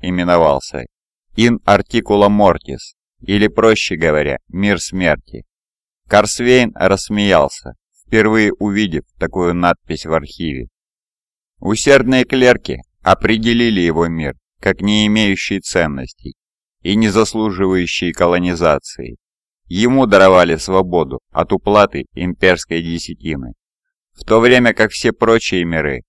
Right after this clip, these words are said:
страдали от непомерных аппетитов чиновников Стеры, и планета платила дань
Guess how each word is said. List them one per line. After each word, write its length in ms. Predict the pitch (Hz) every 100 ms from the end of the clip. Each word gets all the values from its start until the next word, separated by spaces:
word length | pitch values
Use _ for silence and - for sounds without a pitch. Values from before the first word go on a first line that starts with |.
| _
страдали 720 | - 95 98 95 104 92 71 -
от 200 | 82 -
непомерных 720 | 92 92 92 98 85 78 67 _
аппетитов 640 | 92 - 95 - 95 - 82
чиновников 720 | - 85 90 82 82 78 80
Стеры, 480 | - - 80 71 60 - _ _ _ _ _
и 80 | 90
планета 520 | 104 107 117 120 98
платила 580 | - 85 82 - 78 69
дань 360 | 71 87 71